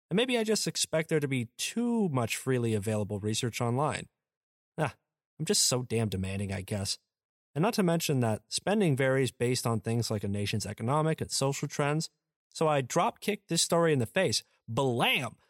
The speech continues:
And then I thought, "Okay, well, this won't do. I need something more." And like a Christmas miracle, an obvious point came to my mind. Debt. Of course.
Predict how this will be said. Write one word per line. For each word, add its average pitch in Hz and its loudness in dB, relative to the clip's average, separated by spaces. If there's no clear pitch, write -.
And 151 2
then 208 4
I 311 2
thought, 175 0
"Okay, 101 -4
well, 104 -8
this 214 2
won't 104 -2
do. 123 -14
I 196 -4
need 233 0
something 127 0
more." 98 -4
And 107 0
like 135 -2
a 123 -2
Christmas - 0
miracle, 131 0
an 107 -6
obvious 190 2
point 180 0
came 160 0
to 160 0
my 160 2
mind. 170 0
Debt. - -2
Of 156 -2
course. - 0